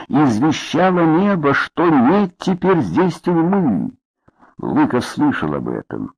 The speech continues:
и вот убедился, глянув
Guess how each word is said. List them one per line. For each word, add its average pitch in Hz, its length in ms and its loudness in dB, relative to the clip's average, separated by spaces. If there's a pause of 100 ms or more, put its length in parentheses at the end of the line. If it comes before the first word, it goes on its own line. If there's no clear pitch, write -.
(280)
и 69 100 -4
вот 82 180 -4
убедился, 101 1000 -2 (320)
глянув 123 760 0